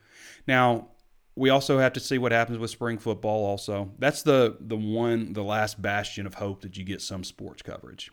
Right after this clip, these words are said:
is that they have these three practices starting on Monday. Now, I know the University of Texas has announced that they will postpone until the thirtieth, I believe. Stephen Baker says, "Yep, for one year they should give everyone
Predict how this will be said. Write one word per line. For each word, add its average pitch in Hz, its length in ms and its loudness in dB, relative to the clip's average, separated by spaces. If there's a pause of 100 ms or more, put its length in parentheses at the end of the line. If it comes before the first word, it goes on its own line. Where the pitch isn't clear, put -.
is 95 140 -10
that 95 160 -10
they 92 280 -4 (320)
have 104 240 0
these 95 200 -6
three 95 200 -6
practices 90 640 -10
starting 98 320 -10
on 98 160 -10
Monday. 98 440 -14 (580)
Now, 101 240 2
I 104 80 0
know 113 120 4
the 104 100 2
University 104 420 2
of - 100 -8
Texas 127 400 2
has 107 100 -4
announced 104 340 -2
that 95 100 -6
they 104 100 0
will 110 120 -2
postpone 107 640 0
until 98 720 -2 (420)
the 92 120 -12
thirtieth, 156 600 -2
I 156 100 -4
believe. 156 480 -4 (4000)
Stephen 135 280 2
Baker 123 180 4
says, 110 260 0
"Yep, 117 220 2
for 113 80 -4
one 110 240 -2
year 110 180 0
they 104 120 0
should 101 260 -8
give 95 160 -4
everyone 92 680 -6